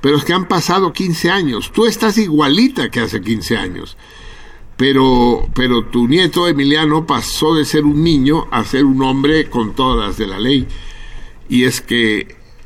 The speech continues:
y es que quien engaña a Cronos, quien engaña al, quien engaña al tiempo, quien engaña y le gana al tiempo eres tú. La, la,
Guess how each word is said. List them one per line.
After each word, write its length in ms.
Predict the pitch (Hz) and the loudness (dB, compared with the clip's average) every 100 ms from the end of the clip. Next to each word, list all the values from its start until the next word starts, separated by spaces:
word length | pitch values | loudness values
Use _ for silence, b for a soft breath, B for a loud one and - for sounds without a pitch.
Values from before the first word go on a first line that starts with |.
| - - - | -20 -20 -16
y 160 | - 127 | -2 0
es 140 | 131 | 2
que 120 | - - | 0 0
quien 220 | 139 127 | 0 2
engaña 680 | 120 127 196 202 160 120 - | 2 0 2 2 0 -2 -6
a 140 | 117 110 | -4 -4
Cronos, 640 | - 156 147 123 143 208 | 0 2 2 2 0 0
quien 180 | - 120 | -2 -2
engaña 320 | 117 131 165 | 0 0 2
al, 140 | 156 120 - - - - | 0 -2 -8 -12 -14 -4
quien 180 | 117 | -4
engaña 360 | 113 113 165 180 | -2 0 0 2
al 100 | 139 | 0
tiempo, 580 | 127 135 117 123 170 196 B B B B B - - | 0 -2 0 0 0 0 B B B B B -18 -8
quien 160 | - 117 | -4 -2
engaña 400 | 113 156 220 208 | 0 0 2 4
y 80 | 151 | 4
le 140 | 127 120 | 4 2
gana 340 | 190 202 127 | 2 2 0
al 140 | 117 - | 0 0
tiempo 460 | 120 113 117 180 | 0 0 2 2
eres 300 | 160 139 - | 2 -2 0
tú. 280 | 214 226 - - b b b b b b b b - - | 2 2 0 -14 b b b b b b b b -14 -10
La, 300 | - 131 127 | -4 -4 -4
la, 220 | 131 117 | -6 -8